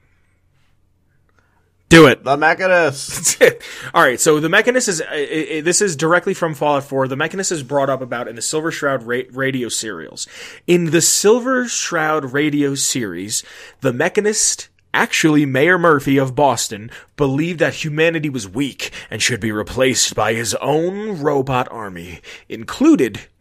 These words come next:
Speaker 1: in this army was mobster Fat, F A H Y. How would you say that?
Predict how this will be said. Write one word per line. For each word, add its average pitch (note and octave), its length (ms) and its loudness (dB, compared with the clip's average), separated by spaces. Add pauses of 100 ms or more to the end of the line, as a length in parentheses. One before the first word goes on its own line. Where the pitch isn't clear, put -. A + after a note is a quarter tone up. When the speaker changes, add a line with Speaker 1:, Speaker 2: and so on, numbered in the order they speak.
(240)
Speaker 1:
in D3+ 220 0
this C3 240 -2
army C3 340 -2
was C#3 240 -2
mobster D3 640 -2
Fat, - 680 -4 (680)
F A3+ 320 0 (120)
A E3+ 100 6
H D3 640 2
Y. F2+ 400 -4
How G2 220 -2
would G3 140 4
you G#3 80 -4
say A#2 260 -4
that? D2 340 -16